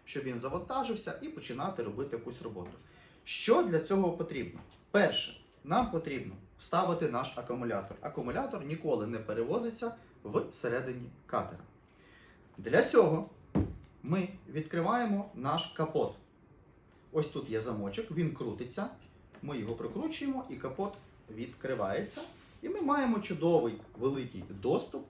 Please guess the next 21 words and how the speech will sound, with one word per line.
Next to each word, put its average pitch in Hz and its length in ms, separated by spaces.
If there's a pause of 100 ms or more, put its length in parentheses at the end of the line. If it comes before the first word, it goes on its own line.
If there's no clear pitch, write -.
(180)
всередину 147 680 (340)
нашого 127 500
інструменту. 120 680 (1500)
Беремо 240 320
наш 190 220
акумулятор. 120 580 (420)
Всередині 175 540
катера 135 400
ви 131 140
побачите 127 600
спеціальну 127 680
нішу 127 540
під 113 220
наш 120 340
акумулятор. 104 640 (800)
Ставимо 226 480
наш 156 280
акумулятор 131 640
в - 240
цю 165 100
нішу. 120 380